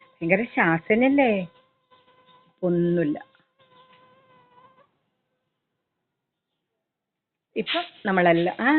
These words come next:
ഓക്കെ, ഓക്കെ, ഓക്കെ, എന്നാ നമുക്ക് ജീവിക്കാം." അടുക്കള പണിയെടുക്കണം,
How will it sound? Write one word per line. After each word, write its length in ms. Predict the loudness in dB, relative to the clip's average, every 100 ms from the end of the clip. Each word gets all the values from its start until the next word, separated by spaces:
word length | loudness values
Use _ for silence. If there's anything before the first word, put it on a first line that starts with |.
| 0 -6 -20
ഓക്കെ, 260 | -16 -10 -10 -8
ഓക്കെ, 240 | -10 -4 -6 -4
ഓക്കെ, 240 | -8 -6 -10 -4
എന്നാ 180 | 2 4
നമുക്ക് 360 | 2 0 -4
ജീവിക്കാം." 500 | -6 -4 -6 -8 -20 _ _ _ _ _ _ _ _ -10 -8
അടുക്കള 340 | -6 2 4
പണിയെടുക്കണം, 720 | 4 2 2 2 0 0 -2